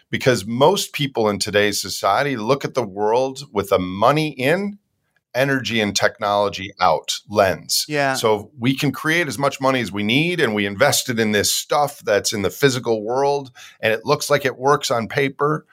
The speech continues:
Speaker 1: But the reality is, is in the, the natural world and in the human world, we use energy and materials to invest into something, and then we get energy and materials out. And so our entire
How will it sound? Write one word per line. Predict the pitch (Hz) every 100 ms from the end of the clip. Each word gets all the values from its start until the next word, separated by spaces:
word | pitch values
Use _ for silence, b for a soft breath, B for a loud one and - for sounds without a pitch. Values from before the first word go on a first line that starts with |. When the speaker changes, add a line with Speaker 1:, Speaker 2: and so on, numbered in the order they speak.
| B B _
Speaker 1:
But | 139 147
the | 117
reality | 113 123 190 220 147 104
is, | 95 95 92 85 -
is | 104 98
in | 117 113
the, | 104 85 _ -
the | 92
natural | 95 101 160 185 123 101
world | 90 87 87 113 -
and | 120 143 151
in | 127
the | 104
human | 98 - 160 185 131
world, | 87 85 80 87 104 B B B
we | 98 123
use | 156 190 156 123
energy | 127 139 120
and | 107
materials | 101 - 151 131 107
to | -
invest | 104 101 139 -
into | 147 147 120
something, | - 139 - 87 80 107 _
and | 110 113
then | 117
we | 113
get | 101 143 135
energy | 117 113 107 107
and | 98
materials | 98 117 98 90 -
out. | 101 92 - - - B B B B _
And | 110 113
so | - 131
our | 123 147 160
entire | 120 - - - 180 190 185 180 -